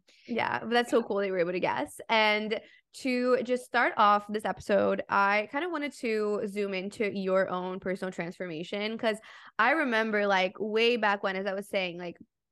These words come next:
Speaker 1: earlier on in the podcast, even, like, through your previous platform, like, personal growth was something you talked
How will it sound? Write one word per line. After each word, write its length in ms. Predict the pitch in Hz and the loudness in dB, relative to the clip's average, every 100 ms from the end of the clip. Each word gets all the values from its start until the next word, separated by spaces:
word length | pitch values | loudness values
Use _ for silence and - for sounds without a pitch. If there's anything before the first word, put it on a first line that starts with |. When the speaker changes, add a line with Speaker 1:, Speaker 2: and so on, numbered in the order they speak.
| - | 0
Speaker 1:
earlier 360 | 240 240 240 220 | 6 8 6 6
on 200 | 202 202 | 4 2
in 80 | |
the 60 | 190 | -2
podcast, 520 | 269 277 262 247 233 233 | 0 0 2 0 0 -2
even, 180 | 254 311 | -8 -6
like, 240 | 262 233 - | -8 -8 -4
through 160 | 233 | 0
your 180 | 226 208 | 2 0
previous 380 | - 202 202 196 | 0 -2 -2 -2
platform, 520 | 208 196 - 202 196 | 0 0 0 0 0
like, 200 | 185 180 - _ _ _ _ - | -2 -8 -12 _ _ _ _ 0
personal 320 | 277 269 269 | 2 4 2
growth 360 | 233 226 220 220 | 2 4 4 4
was 160 | 220 | -2
something 280 | 214 202 214 | -4 -4 -4
you 280 | 202 196 190 | -4 -4 -4
talked 400 | - 190 180 - | -2 0 0 -4